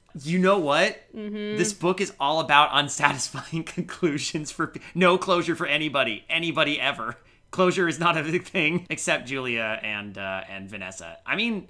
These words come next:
Speaker 2: Well, we even don't know that because it's nineteen eighty-four and they're in high school.
Speaker 1: No, but at least they, they got to,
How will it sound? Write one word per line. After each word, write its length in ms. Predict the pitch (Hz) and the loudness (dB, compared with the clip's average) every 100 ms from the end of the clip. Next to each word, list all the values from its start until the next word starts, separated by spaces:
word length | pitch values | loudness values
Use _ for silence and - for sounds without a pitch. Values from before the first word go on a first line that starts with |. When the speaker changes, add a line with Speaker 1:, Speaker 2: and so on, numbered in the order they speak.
| - | -10
Speaker 2:
Well, 120 | 240 | -4
we 120 | 294 587 508 | -2 -2 0
even 120 | 349 | 0
don't 220 | 320 330 302 | 0 -2 -2
know 120 | 302 | -2
that 220 | 285 392 427 | 0 0 0
because 240 | 339 294 | -2 -4
it's 180 | 320 - | -6 -4
nineteen 400 | 320 359 359 339 | -4 -4 -4 -6
eighty-four 540 | 302 285 - 370 349 | -4 -6 -6 -4 -2
and 180 | - 294 | -2 -4
they're 140 | 359 | -4
in 80 | 370 | -4
high 380 | 262 - - 381 | -8 -12 -6 -6
school. 280 | 392 - 190 | -6 -10 -2
Speaker 1:
No, 140 | 226 | 0
but 80 | 185 | 2
at 160 | 190 165 | -2 -2
least 300 | 196 233 - | -4 -4 -2
they, 260 | 175 123 - | -2 -4 -2
they 160 | 147 | -2
got 300 | 135 135 143 | 0 0 0
to, 380 | - 131 117 110 | -2 -4 -4 -6